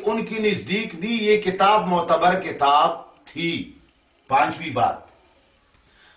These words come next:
قاضی اسماعیل پنگپوری، یہ دیوبندی عالم ہیں، انہوں نے ایک کتاب لکھی فاتحہ کا صحیح طریقہ۔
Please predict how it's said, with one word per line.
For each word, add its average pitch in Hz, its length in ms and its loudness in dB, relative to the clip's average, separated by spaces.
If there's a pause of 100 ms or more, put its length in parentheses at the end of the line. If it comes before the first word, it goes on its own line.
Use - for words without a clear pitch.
(100)
قاضی 214 500 2
اسماعیل 180 680 -2
پنگپوری، 185 680 -2 (1700)
یہ 196 160 2
دیوبندی 202 460 2
عالم 202 280 2
ہیں، 214 80 2
انہوں 214 200 0
نے 196 80 2
ایک 190 160 0
کتاب 190 440 2
لکھی 202 300 -6 (1400)
فاتحہ 202 580 2
کا 202 180 0
صحیح 180 460 -4
طریقہ۔ 143 520 -2